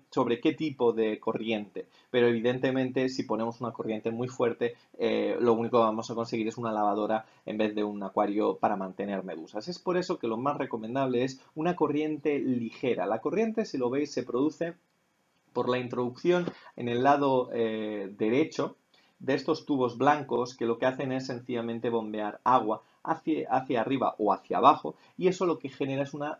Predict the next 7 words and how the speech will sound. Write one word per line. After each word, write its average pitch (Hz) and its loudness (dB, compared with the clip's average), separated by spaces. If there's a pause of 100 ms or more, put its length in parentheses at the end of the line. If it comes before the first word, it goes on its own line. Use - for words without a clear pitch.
(140)
corriente 123 0 (160)
a 123 -2
nivel 113 -2 (240)
circular. 98 -2 (800)
Hay 185 4
sistemas 185 0
Kreisel 185 2